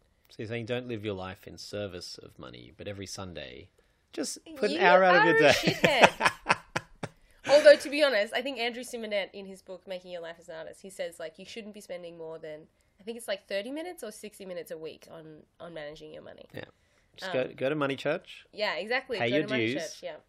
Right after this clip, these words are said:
Speaker 1: Come home and live your life.
Speaker 2: Live your leaf.
Speaker 1: No, I, uh, I was, I was being silly, and then the parallels kept on stacking up, and I was like,
Speaker 2: Yeah.
Speaker 1: "This is quite cool."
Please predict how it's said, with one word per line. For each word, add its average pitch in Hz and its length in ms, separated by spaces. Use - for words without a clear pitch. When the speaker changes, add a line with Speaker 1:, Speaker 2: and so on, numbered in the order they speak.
Speaker 1:
Come 120 200
home 113 400
and 113 80
live 117 140
your 160 100
life. - 180
Speaker 2:
Live 190 300
your 190 120
leaf. 170 380
Speaker 1:
No, 123 80
I, 104 240
uh, 101 120
I 120 140
was, 117 160
I - 60
was 113 100
being 156 160
silly, 139 320
and 165 100
then 120 80
the 117 60
parallels 107 460
kept - 200
on 101 120
stacking 107 400
up, 135 180
and 123 80
I 123 60
was 131 80
like, 170 100
Speaker 2:
Yeah. 185 60
Speaker 1:
"This - 120
is 208 120
quite - 340
cool." 98 460